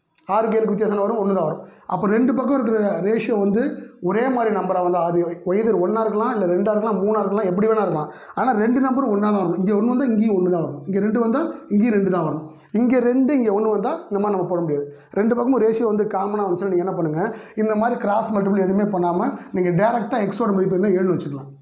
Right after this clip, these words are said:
முன்னாடி நம்ம ஒரு ரெண்டு ஸ்டெப் பார்த்தோம் இல்லையா, அந்த ரெண்டு ஸ்டெப் எதுவுமே போடாம நீங்க டைரக்டாவே இங்க ரெண்டு பேத்துக்கு ஒண்ணு வந்துச்சுன்னா நடுவுல இருக்க இயர் இருக்கு இல்லையா, அந்த இயரோட மதிப்பு தான் எக்ஸோட மதிப்பா இருக்கும். அப்போ ஒன் into ஏழு equal to ஏழு, எக்ஸோட மதிப்பு ஏழு தான். அப்படின்னு போடலாம். ஒருவேளை இங்க ரெண்டு இருந்துச்சுன்னா, டூ எக்ஸ் ஈக்குவல் டு செவன்.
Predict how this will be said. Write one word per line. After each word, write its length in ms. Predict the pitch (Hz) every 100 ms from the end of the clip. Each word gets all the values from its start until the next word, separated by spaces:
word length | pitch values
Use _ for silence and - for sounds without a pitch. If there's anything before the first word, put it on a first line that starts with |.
| - _ _ _ _ _ -
முன்னாடி 180 | 196 202
நம்ம 120 | 196
ஒரு 100 | 196
ரெண்டு 140 | 214 214
ஸ்டெப் 200 | 240 220
பார்த்தோம் 180 | 208 202
இல்லையா, 160 | 214
அந்த 100 | 180
ரெண்டு 160 | 196 196
ஸ்டெப் 260 | 233 208 220
எதுவுமே 300 | 202 220 214
போடாம 340 | 190 160 202
நீங்க 160 | 196 160
டைரக்டாவே 580 | 185 233 - 220 214 302 - - -
இங்க 200 | 208 208
ரெண்டு 180 | 226 240
பேத்துக்கு 280 | 262 220
ஒண்ணு 160 | 214 226
வந்துச்சுன்னா 320 | 180 160 165 190 208 - -
நடுவுல 340 | 190 214 247
இருக்க 140 | 208
இயர் 200 | 202 220
இருக்கு 160 | 208 185
இல்லையா, 200 | 180 208 156 - -
அந்த 220 | - 180 180
இயரோட 320 | 208 233 202
மதிப்பு 300 | 180 190 190
தான் 180 | 233 262 - -
எக்ஸோட 260 | 196 175 233
மதிப்பா 240 | 190 180 175
இருக்கும். 180 | 160
அப்போ 100 | 151 165
ஒன் 160 | 220
into 200 | 254 226
ஏழு 180 | 202 208
equal 200 | 196 202
to 80 | 208
ஏழு, 180 | 180 175
எக்ஸோட 240 | 170 175 214
மதிப்பு 260 | 190 202
ஏழு 180 | 180 170
தான். 160 | 160 - - - -
அப்படின்னு 200 | 190 190
போடலாம். 320 | 175 156 147 - -
ஒருவேளை 340 | 214 233 277
இங்க 140 | 240 214
ரெண்டு 180 | 240 254
இருந்துச்சுன்னா, 420 | 175 190 180 247 - - -
டூ 180 | 285 285
எக்ஸ் 260 | 277 277
ஈக்குவல் 280 | 233 220 208
டு 0 |
செவன். 440 | 202 185 175 -